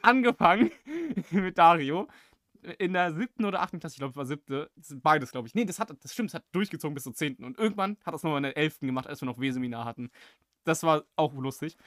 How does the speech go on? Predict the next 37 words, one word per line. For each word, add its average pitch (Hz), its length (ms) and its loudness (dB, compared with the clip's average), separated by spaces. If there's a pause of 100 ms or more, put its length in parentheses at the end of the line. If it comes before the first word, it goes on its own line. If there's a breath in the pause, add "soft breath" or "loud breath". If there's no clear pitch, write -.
(160 soft breath)
Hat 175 80 -4
er 202 80 0
immer 196 160 0
angefangen, 226 580 -2
weil 165 120 -4
ich 170 80 -4
saß 208 160 0
so 175 80 -8
ganz 190 260 2
außen. 170 280 2
Wir 139 60 -2
hatten 147 140 -6
so 160 60 -4
eine 170 80 -4
Hufeisen 233 480 0
und - 80 -10
ich 175 60 -10
saß 175 180 -6
ganz 208 200 -2
außen 240 300 -6
beim 233 100 -4
Hufeisen 233 460 -2
und - 140 -14
er 202 100 -4
saß 185 200 -2
eins 175 260 -2
nebendran. 151 480 -4 (220 soft breath)
Das - 80 -14
heißt, 180 100 -10
ich - 20 -6
hatte 175 160 -6
rechts 190 220 -6
neben 175 160 -2
mir 160 100 -6
Platz - 300 -8
frei, 123 200 -10
ne? 143 220 -6